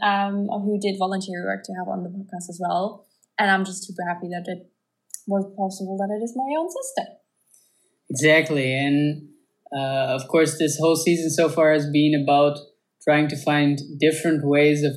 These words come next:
Speaker 2: personal development. We've already had a few with zodiac signs and with fitness and with
Speaker 1: Culture.
Speaker 2: teaching, culture, exactly. So this time I would like to hand the floor to Milena.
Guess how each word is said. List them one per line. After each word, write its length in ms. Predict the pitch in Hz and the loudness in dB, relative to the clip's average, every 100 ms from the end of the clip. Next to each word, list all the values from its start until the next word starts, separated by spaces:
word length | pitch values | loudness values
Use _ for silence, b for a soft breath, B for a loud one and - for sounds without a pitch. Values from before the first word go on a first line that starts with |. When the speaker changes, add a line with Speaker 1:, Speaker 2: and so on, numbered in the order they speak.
| - 151 | -4 -2
Speaker 2:
personal 360 | 143 151 143 | 0 0 0
development. 600 | 135 131 151 165 170 180 - _ _ _ | 0 2 2 4 0 0 -8 _ _ _
We've 140 | 139 135 | -4 2
already 420 | 139 143 139 135 | 4 4 2 2
had 100 | 139 | 0
a 80 | 131 | -2
few 360 | - 165 156 147 | -4 0 2 2
with 140 | 143 | 2
zodiac 580 | 131 143 156 156 151 151 | 2 2 4 4 2 0
signs 560 | - 151 151 151 151 139 | -4 -2 0 0 0 -2
and 220 | 135 135 | -2 -4
with 160 | 131 - | -6 -2
fitness 600 | 170 160 - 151 151 - - | -2 -2 0 -2 -2 -6 -8
and 320 | 139 135 135 | -6 -4 -4
with 240 | 135 131 - _ _ _ _ _ _ _ _ _ _ _ _ - - | -4 -6 -10 _ _ _ _ _ _ _ _ _ _ _ _ -16 -2
Speaker 1:
Culture. 180 | 220 208 | 4 4
Speaker 2:
teaching, 680 | 202 220 190 202 202 - - | 6 4 6 4 2 -4 0
culture, 480 | 127 143 - 160 | 0 2 2 4
exactly. 560 | 151 143 151 156 170 165 | 4 4 4 4 2 0
So 360 | 170 165 156 156 | 0 4 4 6
this 260 | 202 202 | 4 4
time 540 | 190 165 175 220 220 - | 4 6 4 0 -2 -2
I 100 | 151 | 2
would 160 | 147 151 | 4 6
like 240 | 156 151 147 | 4 4 2
to 220 | 151 143 | 0 2
hand 240 | 151 156 | 2 2
the 60 | 143 | 0
floor 260 | - 147 | 0 0
to 140 | 139 - | 0 0
Milena. 760 | 139 139 151 156 135 185 220 | 2 4 4 4 4 0 -4